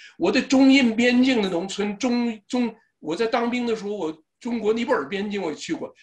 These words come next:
中国不丹边境我也去过，那个泰国我也去过，所有亚洲的这些我们边境的国家我去，为什么？朝鲜边境也去过，好坏我分不出来啊。为什么去啊？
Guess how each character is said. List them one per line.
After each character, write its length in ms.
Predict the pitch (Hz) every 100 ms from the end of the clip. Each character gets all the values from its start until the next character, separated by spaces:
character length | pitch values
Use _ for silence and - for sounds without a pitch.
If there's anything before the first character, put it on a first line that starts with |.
| _ -
中 220 | 247 220
国 100 | 220
不 220 | 320 339
丹 180 | 190 190
边 160 | 175
境 160 | 175 170
我 80 | 143
也 80 | 135
去 140 | 147
过， 200 | 127 - _ _ _ _ -
那 40 | 214
个 80 | 214
泰 420 | - 294 - 185
国 160 | 180
我 100 | 180
也 80 | 175
去 160 | - 170
过， 80 | 147
所 300 | - 254 320
有 100 | 208
亚 220 | 233 175
洲 160 | 190
的 80 | 180
这 120 | 180
些 140 | 175 185
我 180 | 170 127
们 160 | 170 -
边 180 | 262 262
境 120 | 226
的 80 | 139
国 100 | 147
家 240 | 151 151 _ _
我 80 | -
去， 160 | 139 -
为 80 | 233
什 100 | 180
么？ 100 | 165 - _ - _ _ _ _ _
朝 180 | - 262
鲜 160 | 233 196
边 120 | 190
境 80 | 190
也 80 | 123
去 160 | -
过， 220 | - - _ _ _ _ _ _ _ _ _ _ _ _ _ _ _
好 180 | 127 127
坏 140 | 180
我 100 | 135
分 140 | 156
不 60 | 156
出 80 | 147
来 80 | 127
啊。 300 | 110 113 - _ _ _ _ _ _ _ _ _ _ _ _ _ _ _ _ _ _ _ _ _ _ _
为 280 | 202 247 226
什 160 | - 214
么 120 | -
去 220 | - - _
啊？ 80 | -